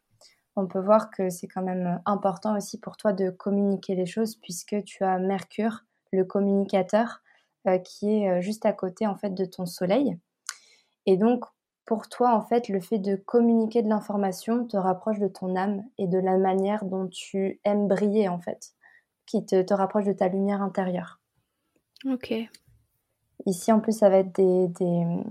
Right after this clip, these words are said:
Speaker 1: des connaissances vraiment tournées vers la spiritualité, puisque, justement, Mercure et le Soleil, pour toi, sont en maison neuf. Et la maison neuf, c'est, euh,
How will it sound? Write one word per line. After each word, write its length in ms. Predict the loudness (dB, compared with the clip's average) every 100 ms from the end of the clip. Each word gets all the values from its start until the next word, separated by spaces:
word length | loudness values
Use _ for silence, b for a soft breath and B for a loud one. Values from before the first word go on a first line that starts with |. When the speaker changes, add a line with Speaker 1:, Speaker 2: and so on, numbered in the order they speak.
| -10 -12 -16 -10 0
Speaker 1:
des 180 | 2
connaissances 640 | 2 2 2 4 2 2 -2
vraiment 300 | 0 0 0
tournées 300 | 0 0 2
vers 120 | 2
la 120 | 2
spiritualité, 920 | -2 -4 -2 -2 0 -2 0 4 4 4
puisque, 460 | -2 -8 -8 -2 0 2
justement, 600 | 0 -6 -6 -4 -2 -2
Mercure 500 | -2 -4 -6 -4 0
et 80 | 0
le 100 | -2
Soleil, 360 | -2 -2 -2
pour 220 | -2 -8
toi, 280 | 0 0 0 b b b
sont 280 | -12 0 2
en 120 | 4
maison 320 | 2 0 0
neuf. 440 | 0 0 -2 -14 _ _ _ _ -2
Et 80 |
la 120 | 0 2
maison 260 | 0 -2
neuf, 200 | -2 -2
c'est, 380 | -6 -4 0 2
euh, 120 | 2